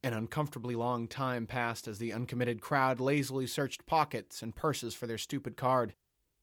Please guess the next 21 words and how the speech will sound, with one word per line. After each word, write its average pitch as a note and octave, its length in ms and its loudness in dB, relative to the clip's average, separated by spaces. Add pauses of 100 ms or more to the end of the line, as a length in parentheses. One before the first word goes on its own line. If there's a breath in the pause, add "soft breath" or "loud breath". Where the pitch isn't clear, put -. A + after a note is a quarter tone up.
(140)
When E3+ 120 6
still A#3 240 10
no G#3 160 10
one G3 180 8
fessed F3+ 360 4
up, F#3 260 4 (440)
the C#3+ 80 -2
host D#3 260 0
whined, C#3+ 420 4 (400)
"Please, C#4+ 720 4 (120)
everyone C#4+ 500 8
check D4 340 8
to B3+ 140 0
see C4+ 300 4
if C#4 120 4
you B3 140 6
have B3 260 10
the A#3+ 140 6
Eight B3 160 12
of A3+ 60 6
Hearts. B3+ 580 10